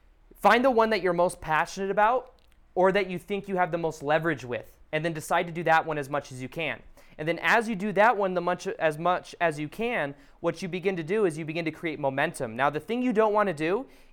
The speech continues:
is you don't wanna do what's called dabbling. You do one thing, you do it just a little bit, and you move to the next thing. You do it a little bit, you do the next thing. Start it.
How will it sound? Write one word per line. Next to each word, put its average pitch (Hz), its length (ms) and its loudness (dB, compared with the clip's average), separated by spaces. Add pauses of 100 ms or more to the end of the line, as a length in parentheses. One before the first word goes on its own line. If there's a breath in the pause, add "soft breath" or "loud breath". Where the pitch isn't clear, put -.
is 160 160 -2
you 180 80 -2
don't 208 180 6
wanna 226 160 2
do 190 140 -2
what's 185 120 0
called 165 220 0
dabbling. 135 480 2 (360 soft breath)
You 139 100 -10
do 147 100 0
one 196 200 6
thing, 220 340 2 (240)
you 156 100 -6
do 202 160 4
it 214 60 4
just 202 160 -4
a 214 40 4
little 196 160 6
bit, 196 180 2
and 156 120 -2
you 175 60 0
move 185 100 2
to 185 60 4
the 190 60 6
next 180 200 6
thing. 127 160 -4
You 139 80 -8
do 175 100 2
it 190 40 6
a - 20 4
little 185 200 4
bit, 190 100 2
you 156 80 -8
do 165 80 -2
the 185 60 4
next 180 160 0
thing. 131 180 -4 (460 soft breath)
Start 196 440 6
it. 269 240 2